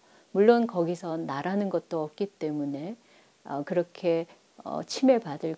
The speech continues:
존재도 없-, 없으니 더 말할 나위는 없지만,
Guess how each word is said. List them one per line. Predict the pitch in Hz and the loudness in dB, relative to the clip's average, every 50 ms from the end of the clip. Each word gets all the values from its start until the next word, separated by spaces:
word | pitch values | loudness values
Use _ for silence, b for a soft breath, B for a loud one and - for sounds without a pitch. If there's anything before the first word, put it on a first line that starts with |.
| - - | -10 -12
존재도 | - 175 165 160 151 165 165 165 175 156 147 | -8 -4 -4 -2 0 0 -2 -2 -2 -2 -2
없-, | 139 135 - _ - - - - | -4 -6 -8 _ -20 -20 -12 -8
없으니 | 160 147 - - - - 202 185 165 151 156 180 226 233 - _ - | -6 -6 -6 -8 -10 -8 -6 -4 -2 -2 -2 -4 -4 -8 -10 _ -14
더 | - - 175 175 | -8 -6 -4 -4
말할 | 175 151 135 151 160 160 | -4 -4 -6 -6 -6 -6
나위는 | 160 165 165 170 185 196 202 | -4 -4 -4 -4 -4 -4 -6
없지만, | 175 135 - _ - - - 156 156 156 151 180 226 | -6 -8 -10 _ -18 -14 -10 -8 -8 -6 -6 -6 -6